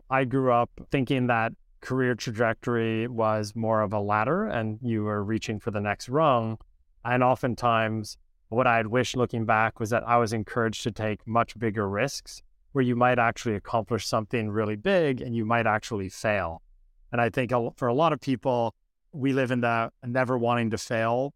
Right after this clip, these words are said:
bucket, which is whether it's school or whether it's your job, but we can only accomplish big things together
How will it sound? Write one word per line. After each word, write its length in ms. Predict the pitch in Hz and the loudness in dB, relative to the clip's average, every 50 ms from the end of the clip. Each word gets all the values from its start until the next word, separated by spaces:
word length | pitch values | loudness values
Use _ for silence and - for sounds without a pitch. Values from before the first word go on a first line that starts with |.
| _ - | _ -2
bucket, 400 | - 156 147 - - 180 196 - _ | 0 0 0 2 2 0 0 0 _
which 220 | - 120 117 101 - | -6 -6 -6 -2 0
is 360 | 123 113 113 110 110 104 - - | 0 2 2 0 -4 -6 -10 -4
whether 260 | - 139 120 113 117 | 0 0 2 2 0
it's 160 | 110 98 - - | -2 -2 -4 -8
school 540 | - - - - - - - 139 139 135 135 131 131 131 131 131 | -8 -6 -6 -8 -8 -4 -2 0 0 2 4 4 4 4 4 4
or 140 | 120 120 | 2 2
whether 300 | 117 117 117 113 117 113 | 2 2 0 2 2 0
it's 160 | 110 104 - - | -2 -2 -4 -6
your 100 | 113 104 | -6 -6
job, 520 | 104 - 170 170 160 143 127 120 117 120 - _ _ _ _ _ _ - | 0 2 4 4 6 4 4 2 2 0 -2 _ _ _ _ _ _ -12
but 160 | 135 139 135 131 | -2 -2 0 2
we 120 | 143 131 | 2 0
can 100 | 143 139 | 2 2
only 220 | 135 135 135 127 | 2 2 2 0
accomplish 580 | 123 101 - - 123 120 117 - 127 117 - - 117 110 - | 0 -2 -2 0 0 0 2 2 -2 -2 -2 -4 -14 -12 -4
big 240 | - 123 120 117 - | -2 -2 -2 -2 -2
things 280 | - 123 123 117 - | -4 -2 -2 -2 -4
together 640 | - - 110 107 113 110 107 113 110 110 110 107 - | -6 -6 0 2 2 2 2 2 0 0 0 -2 -4